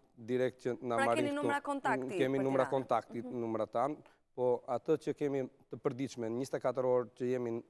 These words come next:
Speaker 1: të përqendruar në, e, r-, qytetin e Durrësit, e, kontaktet tona dhe urgjenca merret nëpërmjet,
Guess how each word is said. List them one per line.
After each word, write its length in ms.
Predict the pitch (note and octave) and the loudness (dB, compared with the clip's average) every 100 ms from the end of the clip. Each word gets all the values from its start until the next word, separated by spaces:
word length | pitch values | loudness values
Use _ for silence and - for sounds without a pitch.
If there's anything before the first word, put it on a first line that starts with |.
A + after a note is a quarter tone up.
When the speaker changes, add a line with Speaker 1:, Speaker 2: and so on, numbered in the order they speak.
| _ - _ | _ -20 _
Speaker 1:
të 80 | - | -10
përqendruar 560 | A2+ A#2+ C3+ A#2+ A2+ A2 - | -8 -4 -2 2 4 2 -6
në, 260 | A#2+ A#2 B2+ A#2+ _ _ - | -8 -6 -4 -6 _ _ -14
e, 60 | A2+ A2 G2+ G#2 G#2 | -6 -4 -4 -8 -8
r-, 100 | G#2 - | -10 -12
qytetin 360 | - A#2 A2+ G#2 | -10 -6 -4 -6
e 40 | |
Durrësit, 360 | F#2 G2+ - D#3+ _ _ _ _ _ _ _ - | -6 -8 -8 -12 _ _ _ _ _ _ _ -8
e, 580 | C3+ A2+ G#2+ G#2 G2 G2 - C3+ A#2+ A#2+ _ _ _ _ - | -2 0 0 0 -2 -6 -12 -14 -14 -20 _ _ _ _ -2
kontaktet 360 | C3+ C#3+ D3+ D3 | 0 2 0 0
tona 260 | C#3+ C#3 A2+ | 0 2 4
dhe 140 | A#2+ | 4
urgjenca 460 | A#2+ A#2+ D3+ D3 C3 | 2 0 -2 2 0
merret 320 | A#2+ C3+ C#3 | 2 0 0
nëpërmjet, 460 | C3 B2+ B2+ C#3+ | -4 -4 0 -2